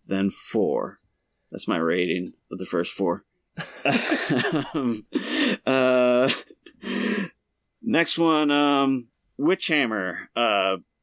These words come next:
the, my mind's completely blanking on what that movie is, and I can't even think of what it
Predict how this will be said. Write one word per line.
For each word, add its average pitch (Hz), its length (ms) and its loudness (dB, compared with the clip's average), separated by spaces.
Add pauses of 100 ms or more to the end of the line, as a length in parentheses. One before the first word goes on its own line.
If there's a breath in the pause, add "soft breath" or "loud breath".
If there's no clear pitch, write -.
the, 82 120 -4 (680)
my 110 240 4
mind's 107 340 2
completely 127 420 2
blanking 123 320 0
on 135 60 2
what 131 100 0
that 135 160 2
movie 143 280 2
is, 131 260 0
and 104 200 -2
I 104 80 0
can't 107 220 0
even 120 200 2
think 127 180 -2
of 113 60 2
what 120 140 2
it 131 60 -2